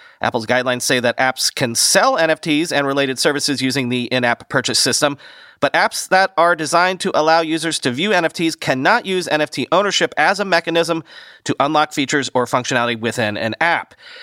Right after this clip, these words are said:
N F T browsing apps are allowed, but cannot include buttons, links, or other calls to action for purchasing mechanisms other than in-app purchase. Apple says that apps created for the sole purpose of allowing advertisers to purchase and manage advertising campaigns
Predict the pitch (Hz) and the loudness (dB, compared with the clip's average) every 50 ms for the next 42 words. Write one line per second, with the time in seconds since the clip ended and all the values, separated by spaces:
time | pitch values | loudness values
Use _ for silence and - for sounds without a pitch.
0 | - - _ - 120 120 117 - - 139 127 127 123 123 101 - 127 123 131 127 | -20 -14 _ -4 -2 -2 -2 -2 -2 -2 0 0 -2 -2 0 2 2 2 2 0
1 | 135 131 123 - 131 131 127 - - - - - 135 139 139 131 123 135 156 175 | -2 -4 -2 0 0 0 0 -2 -4 -4 0 2 2 4 4 2 2 2 2 4
2 | 190 190 196 190 151 131 143 - - - - 156 147 143 139 131 - 131 123 113 | 4 4 2 0 0 -2 -4 -4 -4 -2 0 2 2 2 2 0 -2 -4 -6 -4
3 | - 139 123 107 95 - 151 151 - 151 135 123 139 143 143 139 - - - - | -4 -4 -4 -2 0 0 0 2 0 -4 -6 -2 -2 -2 -2 -2 -2 -4 -4 -2
4 | 127 127 123 120 - 131 135 139 135 - 156 139 135 - - - 135 135 - - | 0 0 0 0 0 0 0 0 0 0 0 0 0 0 0 0 0 0 0 0
5 | - 143 127 131 127 - - 131 127 127 123 120 - 131 127 - 123 - 139 127 | -2 -2 -2 -2 -6 -6 -4 -2 0 0 0 -2 -2 -4 -4 -4 -2 -2 -2 0
6 | 127 127 - 139 127 127 113 127 120 107 - - 143 151 160 170 170 160 160 160 | 0 -2 0 -2 -2 -2 -2 -4 -6 -6 -2 2 2 4 4 2 2 2 0 -2
7 | 160 - 135 139 135 - 131 131 127 - _ - 202 202 - - 120 - - - | 0 0 -2 -2 0 0 0 0 -2 -2 _ 0 0 0 0 -2 -4 -2 -4 -6
8 | - - - - - - - - - _ - 185 - 269 240 - 247 240 214 185 | -6 -8 -14 -20 -20 -20 -20 -20 -8 _ -4 -2 -2 0 0 2 2 2 2 4
9 | 196 180 175 - 170 180 208 - - - - 214 196 190 190 185 - - 170 131 | 2 2 4 4 2 2 2 0 -2 -4 -2 0 0 0 0 -2 0 -2 -2 0
10 | 135 - - 190 196 208 - 208 175 190 185 - - 139 139 131 131 147 160 170 | 0 0 2 2 2 2 2 0 0 0 0 -2 0 2 2 2 4 4 4 2
11 | 170 - - 147 156 160 175 - - 165 156 147 151 156 143 - - - 151 139 | 2 0 2 0 2 0 -2 0 0 0 2 2 -2 -2 -4 -2 -2 -2 -4 -4
12 | - - 185 170 165 180 160 - - - 143 135 131 131 135 139 139 131 113 - | -2 -2 -2 -2 0 -2 -4 -2 0 0 0 0 0 0 0 0 0 -2 -4 -8
13 | _ - 156 190 247 269 269 - 220 175 156 160 147 - 165 147 131 135 139 120 | _ 0 0 0 0 0 0 2 2 2 2 0 -2 0 0 0 0 2 0 0
14 | 117 117 120 - | 0 -2 -4 -8